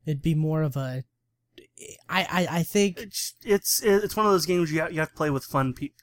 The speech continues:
Speaker 2: people.
Speaker 1: Yeah, you have to have, like, more people to play, you know,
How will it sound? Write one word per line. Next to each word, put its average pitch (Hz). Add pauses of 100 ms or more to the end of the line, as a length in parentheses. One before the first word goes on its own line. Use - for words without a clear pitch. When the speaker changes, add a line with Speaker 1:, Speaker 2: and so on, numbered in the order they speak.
(120)
Speaker 2:
people. -
Speaker 1:
Yeah, 175
you 160
have 175
to 156
have, 156
like, 139 (420)
more 165
people 151
to 135
play, 131 (340)
you 143
know, 135